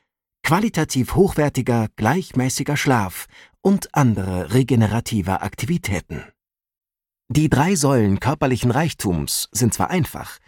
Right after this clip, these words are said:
können aber durchaus abschreckend wirken, vor allem angesichts der vielen Detailinformationen zu den einzelnen Säulen und der Extreme, zu denen manche Leute sie treiben.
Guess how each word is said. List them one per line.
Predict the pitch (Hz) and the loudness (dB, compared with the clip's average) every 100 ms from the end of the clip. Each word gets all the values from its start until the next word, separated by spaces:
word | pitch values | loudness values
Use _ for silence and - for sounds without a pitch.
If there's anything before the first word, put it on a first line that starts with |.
| - - _ _ | -20 -20 _ _
können | 120 101 | -2 0
aber | 90 98 | 0 0
durchaus | 170 160 - 127 - | 0 -2 0 0 0
abschreckend | - - - 185 - 95 | -4 -2 -2 -2 -2 -2
wirken, | 104 92 90 60 - _ _ - | 0 -2 -4 -6 -10 _ _ -8
vor | - - | -4 -2
allem | 165 170 | 0 2
angesichts | 127 131 117 113 - | 2 2 2 0 -2
der | 107 95 | 0 0
vielen | 135 131 123 | 4 4 4
Detailinformationen | 117 - 151 - 92 87 87 87 - 98 98 92 | 2 0 -4 -2 0 0 0 0 0 2 4 2
zu | - | 2
den | 110 123 - | 2 2 2
einzelnen | 113 101 95 85 92 | 0 0 0 0 2
Säulen | 131 107 85 71 82 - - _ | 2 2 0 -2 -4 -10 -16 _
und | 165 160 | -4 0
der | 143 | 0
Extreme, | 123 - - 147 98 73 | 0 -2 2 4 4 0
zu | - - | -4 -2
denen | 90 92 | 2 4
manche | 98 95 - | 4 2 0
Leute | 98 87 - | -2 -2 -2
sie | 101 147 | -4 -4
treiben. | - - - - | -2 -4 -6 -14